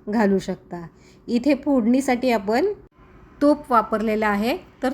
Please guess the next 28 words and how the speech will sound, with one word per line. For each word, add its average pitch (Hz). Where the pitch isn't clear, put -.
तुपाऐवजी 240
तुम्ही 247
तेल 247
वापरलं 233
तरी 233
चालेल. 175
आता 202
ही 277
फोडणी 240
आपण 240
घातलेली 220
आहे, 247
ती 285
पूर्ण 240
ह्या 240
भातामध्ये 214
मिक्स 240
करून 208
घ्यायची 190
आहे. 170
ही 247
दही 240
बुत्ती 254
खायला 240
खूप 302
छान 196
लागते. 214
याच्याबरोबर 240